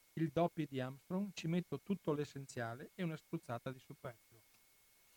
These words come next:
La parte delle biciclette è bellissima, eh, ovviamente è difficile da raccontare perché sarebbe tutta da leggere, ci sono,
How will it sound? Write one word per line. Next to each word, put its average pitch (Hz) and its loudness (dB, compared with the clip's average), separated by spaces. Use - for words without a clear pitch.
La 139 -2
parte 202 4
delle 180 6
biciclette 165 4
è 170 4
bellissima, 135 0
eh, 127 -4
ovviamente 151 2
è 143 4
difficile 156 4
da 143 6
raccontare 139 4
perché - -8
sarebbe 131 -4
tutta 156 -2
da 131 -2
leggere, 131 0
ci - -20
sono, 123 -10